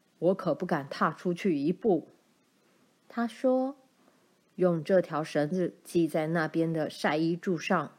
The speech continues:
我应该可以到马厩去了。”他们等待着，心里好害怕，直到爸回来才放下心来。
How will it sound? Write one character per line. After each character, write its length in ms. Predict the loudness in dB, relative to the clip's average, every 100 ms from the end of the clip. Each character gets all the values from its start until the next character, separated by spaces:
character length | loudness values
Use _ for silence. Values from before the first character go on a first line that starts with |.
| _ -20 _ _ _
我 280 | -2 0 -2 0
应 180 | 2 4
该 180 | 2 0
可 180 | -2 -4
以 100 | -2
到 180 | -2
马 220 | -2 -6 -4
厩 200 | -2 -2
去 340 | -2 0 0
了。” 260 | 0 -8 -16 _ _ _ _ _ _ _ _ _ _ _ _ _ _ _ _ _ _ _ _ _
他 160 | -4 0
们 180 | 2 2
等 240 | 0 0
待 260 | -2 0 0
着， 300 | -4 -12 -14 _ _ -20
心 340 | -4 2 4
里 120 | 2
好 180 | 0 -6
害 280 | -4 -4 -4
怕， 360 | -2 -4 -4 -10 -20 _ _ _ _ 0
直 160 | 2
到 160 | 4 2
爸 220 | 2 0
回 220 | 2 2
来 300 | 4 2 0
才 180 | -2 -4
放 180 | 0 -2
下 240 | 0 -2
心 360 | -2 0 2 2
来。 400 | 0 -2 -6